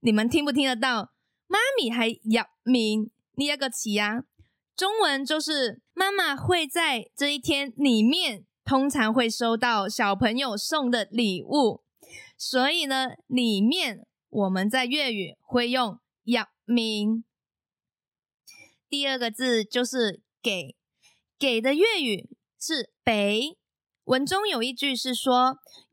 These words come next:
很多人的心目中康乃馨是最适合送给妈妈的鲜花之一。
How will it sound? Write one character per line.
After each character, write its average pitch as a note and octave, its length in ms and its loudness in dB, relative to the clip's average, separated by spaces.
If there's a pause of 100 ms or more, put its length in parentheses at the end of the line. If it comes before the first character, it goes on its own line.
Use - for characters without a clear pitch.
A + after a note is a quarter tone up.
(120)
很 A#3 240 2
多 D#4+ 160 0
人 D#4 160 -2
的 B3+ 140 -2
心 C#4 160 -4
目 C4+ 160 0
中 B3 420 -2
康 E4 240 -2
乃 B3+ 200 -2
馨 B3+ 360 -4
是 D4 360 -6
最 D4+ 220 2
适 D4 300 -4
合 A3 240 0
送 A#3+ 300 -2
给 G#3+ 180 -6
妈 A3+ 240 0
妈 A#3 320 -2
的 A3+ 200 -6
鲜 A3+ 280 -4
花 A3+ 240 -2
之 G#3 240 -4
一。 G3+ 320 -4